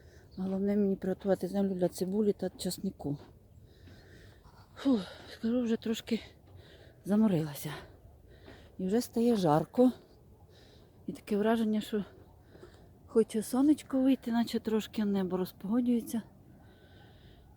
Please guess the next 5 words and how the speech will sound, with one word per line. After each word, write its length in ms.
Фу. 240
Фу. 120
Задихалась. 840
Ну 160
так, 320